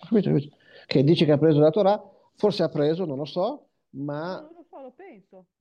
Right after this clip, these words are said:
Speaker 1: Ok,
Speaker 2: Può darsi.
Speaker 1: però veniva, quando il, il tribunale metteva la, la sentenza, era per lapidazione.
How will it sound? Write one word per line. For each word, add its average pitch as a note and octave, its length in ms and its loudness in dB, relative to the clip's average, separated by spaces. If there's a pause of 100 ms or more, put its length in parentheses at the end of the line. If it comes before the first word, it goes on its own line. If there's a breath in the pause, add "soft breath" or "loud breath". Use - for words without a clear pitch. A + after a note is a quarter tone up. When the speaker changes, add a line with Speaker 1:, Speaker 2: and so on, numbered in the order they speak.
(160)
Speaker 1:
Ok, B3 260 -4
Speaker 2:
Può C3 120 -12
darsi. - 380 -20
Speaker 1:
però G#3 520 4
veniva, G3 720 4
quando F#3 420 -2
il, D3+ 160 -8
il D3+ 260 -8
tribunale D3+ 800 -2
metteva C3 420 -6
la, B2+ 120 -6 (140)
la A#2+ 280 -2
sentenza, G#3 760 2 (560 soft breath)
era G3 480 2 (180)
per E3+ 300 2
lapidazione. C#3+ 920 -10